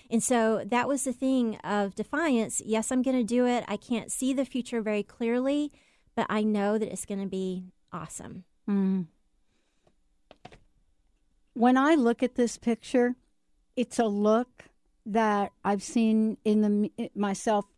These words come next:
Speaker 2: in the mirror.
Speaker 1: Mm.
Speaker 2: It's also a look I've seen in others. And what I'm struck by this and what you've written about it is, is that, um, I'm gonna read this if you don't mind. Uh, "But what if that little voice inside is louder, more persistent,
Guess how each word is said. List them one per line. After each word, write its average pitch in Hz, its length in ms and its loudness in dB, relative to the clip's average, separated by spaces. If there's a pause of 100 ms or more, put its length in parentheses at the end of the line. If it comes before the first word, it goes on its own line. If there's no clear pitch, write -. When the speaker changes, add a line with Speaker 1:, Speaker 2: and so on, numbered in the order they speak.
(200)
Speaker 2:
in 220 160 4
the 214 80 4
mirror. 196 460 -2 (120)
Speaker 1:
Mm. 196 360 -6 (500)
Speaker 2:
It's 233 180 0
also 285 340 2
a 220 80 4
look 208 260 0
I've 202 200 -2
seen 208 280 -2
in 196 140 0
others. 185 380 -2
And 208 160 0
what 247 140 4
I'm 330 180 2
struck - 360 -2
by 196 160 -2
this 185 220 -4
and 196 100 -2
what 196 200 -4
you've 190 160 -6
written 196 200 -2
about 185 340 -2
it 190 180 -6
is, 190 320 -4 (500)
is 202 420 0
that, 190 320 0 (1500)
um, 214 160 -2
I'm 233 120 4
gonna 220 120 0
read 202 200 0
this 170 180 -4
if - 100 -20
you 135 60 0
don't 170 140 0
mind. 160 200 -2 (340)
Uh, 196 60 -2
"But 254 220 2
what 294 160 4
if 453 120 -4
that 247 180 2
little 226 200 2
voice 208 360 -2
inside 190 360 0
is 214 140 -4
louder, 220 320 0
more 185 220 -2
persistent, - 800 -6